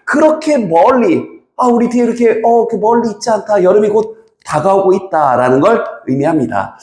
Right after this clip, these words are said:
선생님이 원어민 강사가 아니기 때문에 여러분들 발음 지적하는 건 약간, 네, 넌센스긴 한데요. 발음이 워낙 틀린 발음이어서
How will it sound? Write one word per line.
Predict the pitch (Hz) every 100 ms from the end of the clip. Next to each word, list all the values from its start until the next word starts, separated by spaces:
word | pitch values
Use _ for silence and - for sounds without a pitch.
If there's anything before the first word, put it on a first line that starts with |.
| - -
선생님이 | - 170 175 - - -
원어민 | 101 156 190
강사가 | 160 135 127 117 -
아니기 | - 101 131 160
때문에 | 123 107 95 95 98 90
여러분들 | 104 104 92
발음 | - 110 107 -
지적하는 | - _ 110 120 123 120
건 | 120 -
약간, | - - 208 120 151
네, | 123 90
넌센스긴 | 104 127 175 170 - 113
한데요. | 175 147 120 156 - -
발음이 | 110 123 104
워낙 | 117 156 151 -
틀린 | - 285 277
발음이어서 | 196 120 101 98 - 131 - -